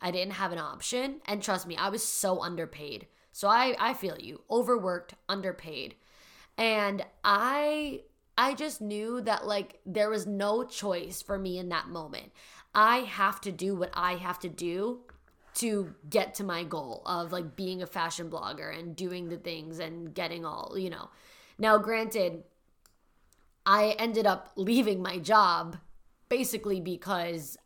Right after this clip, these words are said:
I was gonna be on reality T V. So I did, I was going through the interview process while I was still at that job. And then when I did get the job, when I did get the, uh,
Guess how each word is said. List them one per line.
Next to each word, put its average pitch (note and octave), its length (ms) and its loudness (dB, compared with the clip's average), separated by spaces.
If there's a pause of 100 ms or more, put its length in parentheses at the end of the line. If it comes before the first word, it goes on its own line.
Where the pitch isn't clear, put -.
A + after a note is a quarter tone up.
I D3+ 640 2 (280)
was F#3 200 -2
gonna F#3 200 0
be D#3+ 200 -2
on - 400 -8
reality D#3+ 500 -6
T D#3 180 -12
V. - 300 -14 (640)
So E3+ 840 0 (680)
I G3 140 4
did, G#3 480 2
I G3 160 4
was F#3+ 240 2
going G3 300 0
through F#3+ 120 -2
the F3+ 180 -4
interview F3+ 400 -6
process E3+ 680 -6
while E3+ 300 0
I D3+ 80 -6
was E3 140 -6
still E3 240 -2
at E3 60 -8
that D#3 180 -8
job. G#3 560 4
And F3+ 120 -4
then E3 180 -6
when E3 140 -8
I E3 100 -8
did F3 340 -2
get F#3+ 220 -2
the F#3+ 80 -6
job, F3 600 0
when F3 120 -2
I E3+ 100 -4
did E3+ 320 -4
get F3 300 -4
the, E3 300 -6
uh, - 220 -6